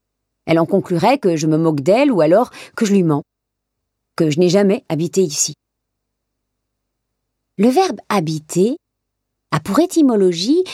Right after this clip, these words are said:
le fréquentatif du verbe avoir en latin. Avoir longtemps, c'est habiter. J'ai eu longtemps Tokyo, et cette possession a disparu. Je suis dépossédée de cette mégapole,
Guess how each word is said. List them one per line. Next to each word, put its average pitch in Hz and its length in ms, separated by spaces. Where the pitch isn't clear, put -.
le 180 180
fréquentatif 214 840
du 170 160
verbe 202 340
avoir 180 600
en 180 80
latin. 156 400
Avoir 147 340
longtemps, 196 560
c'est - 320
habiter. 151 500
J'ai 190 240
eu 226 200
longtemps 233 420
Tokyo, 170 540
et 151 60
cette - 200
possession 196 460
a 175 100
disparu. 147 500
Je - 140
suis 202 220
dépossédée 233 720
de 156 120
cette 151 260
mégapole, 185 720